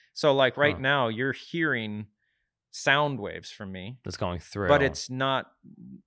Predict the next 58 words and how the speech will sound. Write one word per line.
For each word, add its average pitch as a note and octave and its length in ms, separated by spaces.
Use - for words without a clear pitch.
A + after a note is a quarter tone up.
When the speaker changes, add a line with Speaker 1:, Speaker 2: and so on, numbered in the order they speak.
Speaker 1:
matter C3+ 460
of G#2+ 180
air. A#2+ 320
The G2 120
particles A#2+ 500
of G#2+ 100
air A2 220
didn't A2 240
move A2+ 240
from G2+ 200
here A2+ 220
to - 160
you A2 260
for A#2+ 280
you F#2+ 160
to G2 60
be F#2 120
able - 160
to - 60
hear C#3+ 140
it. - 140
It - 180
bounced A#2+ 400
off G2+ 200
of G#2 120
every G#2 560
air A2+ 160
particle F#2+ 520
between G2+ 360
here G#2 180
and F#2+ 120
there. G#2+ 140
And F#2 140
that's G#2+ 260
what G#2 280
is G#2+ 160
happening G2 480
with G2 120
the G2+ 80
waves G2 240
in F#2 80
the F2+ 60
water. A2 360
Speaker 2:
Yeah. E2 160
Speaker 1:
It's - 140
just, A#2+ 200
you A#2 100
can G#2 140
see C#3 260
'em G2+ 120
because F#2+ 320
they're G2 80
bigger G2 380
and F#2+ 120
they F#2+ 80
line G2 340
up G2 280
and, F#2 220